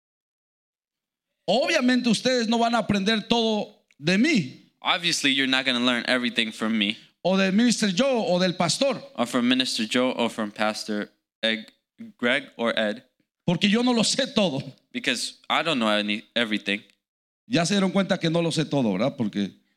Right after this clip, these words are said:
Speaker 2: You can see that I don't know everything.
Speaker 1: porque a veces puedo hablar bien inglés y a veces no.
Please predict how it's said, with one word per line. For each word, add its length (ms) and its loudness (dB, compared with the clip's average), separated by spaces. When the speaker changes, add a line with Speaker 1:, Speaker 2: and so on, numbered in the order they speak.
Speaker 2:
You 180 0
can 160 -2
see 200 0
that 140 2
I 160 2
don't 220 -2
know 120 0
everything. 460 -4
Speaker 1:
porque 300 -6
a 100 2
veces 260 0
puedo 220 -2
hablar 260 0
bien 180 0
inglés 360 0
y 60 -2
a 40 2
veces 260 0
no. 140 0